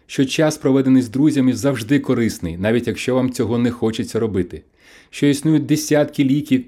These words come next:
і терапевтичних методик, про які ваш лікар ніколи не чув, але які можуть вам підійти. Що відчувати ці емоції нормально,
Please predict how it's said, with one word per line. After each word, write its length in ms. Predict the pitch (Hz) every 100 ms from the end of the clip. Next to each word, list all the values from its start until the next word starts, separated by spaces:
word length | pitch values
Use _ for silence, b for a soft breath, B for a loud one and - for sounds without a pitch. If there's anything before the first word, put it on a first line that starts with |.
| -
і 80 |
терапевтичних 680 | - - 123 - 131 - 131
методик, 400 | 131 123 131 135
про 160 | 131 120
які 240 | 117 131
ваш 360 | 131 117 131 -
лікар 300 | 151 151 143
ніколи 340 | 135 131 135
не 100 | 135
чув, 380 | 135 - 208 120 - b b b
але 200 | 104 98
які 200 | 107 131
можуть 420 | 117 101 92 -
вам 140 | 95 87
підійти. 500 | 98 120 127 185 101 - b b b b
Що 180 | - 135
відчувати 540 | 135 - 143 147 135
ці 280 | 131 135 131
емоції 640 | 131 127 143 147 - 139 135
нормально, 800 | 113 135 131 117 117 107 87 71